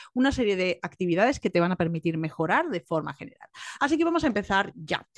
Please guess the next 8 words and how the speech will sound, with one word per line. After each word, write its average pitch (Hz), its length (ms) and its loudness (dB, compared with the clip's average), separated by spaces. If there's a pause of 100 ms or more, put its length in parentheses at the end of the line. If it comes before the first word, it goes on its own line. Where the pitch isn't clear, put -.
(180)
Lo 240 160 2
primero 302 480 0
es 269 300 -2
hablar 226 340 0
de 233 120 -2
la 262 260 -2
inteligencia 202 920 -6
espacial, - 880 -6